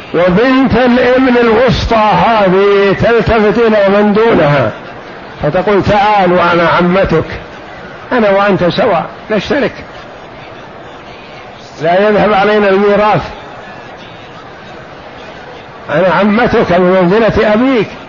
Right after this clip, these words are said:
لكن ما عندي مانع أشارك، ولولاه سقطت"،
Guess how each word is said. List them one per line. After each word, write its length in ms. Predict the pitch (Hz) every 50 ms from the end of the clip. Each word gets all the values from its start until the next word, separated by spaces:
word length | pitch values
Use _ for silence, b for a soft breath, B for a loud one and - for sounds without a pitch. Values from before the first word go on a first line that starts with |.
| - - - - - - - - - - -
لكن 380 | 160 170 185 185 - 202 220
ما 200 | 233 226 226 226
عندي 220 | 214 208 208 196 208
مانع 420 | 214 220 220 214 214 208 185 190
أشارك، 520 | 175 135 165 202 220 214 196 - - - - - - - - - - - - - - - - - - - - - - - - - - - -
ولولاه 920 | - 180 214 226 240 247 247 302 277 277 294 277 202 175 208 277 349 359 294 - - - - - - - - - - - -
سقطت"، 500 | - - 233 - - 233 214 220 196 -